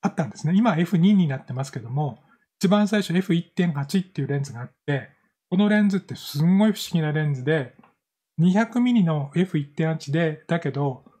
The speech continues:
テレコンバータをかませると、まあ、二百七十ミリの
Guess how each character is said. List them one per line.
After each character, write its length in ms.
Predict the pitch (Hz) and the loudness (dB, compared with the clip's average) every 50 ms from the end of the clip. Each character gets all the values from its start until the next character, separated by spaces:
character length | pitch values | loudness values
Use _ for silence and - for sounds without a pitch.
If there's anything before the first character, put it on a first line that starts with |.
| _ _ _ _ _ _ _ - | _ _ _ _ _ _ _ -2
テ 60 | 190 | -2
レ 80 | 190 202 | 0 0
コ 140 | 196 214 220 | 2 2 2
ン 100 | 214 208 | 4 4
バ 200 | 208 214 214 202 | 4 4 2 2
ー 20 | |
タ 120 | - 190 156 | 2 0 -2
を 60 | 143 | 0
か 160 | 147 151 151 | 0 0 0
ま 140 | 151 160 165 | 0 0 0
せ 140 | - 165 139 | 0 -2 -2
る 100 | 139 139 | -2 -4
と、 440 | - - 160 156 151 139 139 - - _ _ _ _ - | -2 0 0 0 0 -2 -4 -8 -16 _ _ _ _ -4
ま 80 | 151 | -2
あ、 40 | 147 | 0
二 140 | 147 147 147 | 0 2 2
百 240 | 165 180 175 - 185 | 0 0 0 0 2
七 320 | 175 180 180 185 185 180 | 2 2 2 2 2 0
十 220 | 160 160 160 151 | 0 0 -2 0
ミ 160 | 143 143 147 147 | 0 0 0 0
リ 140 | 147 143 | 0 0
の 360 | 143 156 175 185 180 170 156 | 0 0 2 2 0 0 -4